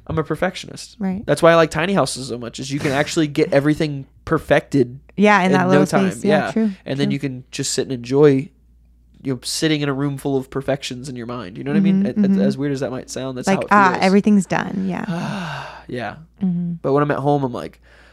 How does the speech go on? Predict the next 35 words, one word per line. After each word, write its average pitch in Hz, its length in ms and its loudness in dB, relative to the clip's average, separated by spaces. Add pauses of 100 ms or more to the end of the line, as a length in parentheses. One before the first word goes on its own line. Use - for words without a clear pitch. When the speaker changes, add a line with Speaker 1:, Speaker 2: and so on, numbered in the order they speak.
(180)
Speaker 1:
"Oh, 139 140 0
the, 135 240 4
I 131 60 -4
needed 143 200 -2
to 143 60 0
hang 139 140 -2
that 143 160 -2
picture 135 260 -4
frame 123 260 -6
up. 131 240 -6
Oh, 143 280 2
well, 127 280 0
this, 135 280 -6
this 135 180 -6
new 147 100 -2
shelf 143 340 2
that - 280 -4
she's 131 180 -8
bought, 131 360 -2 (100)
I 131 120 -4
need 131 140 -4
to 127 60 -2
hang 143 160 -4
that 143 180 0
up. 131 320 -2
And, 127 460 -6 (480)
oh, 151 160 8
well, 139 400 6
you 135 120 -2
know, 131 100 2
I 135 60 4
don't 151 160 4
have 143 100 2
the 139 100 0
right 135 360 4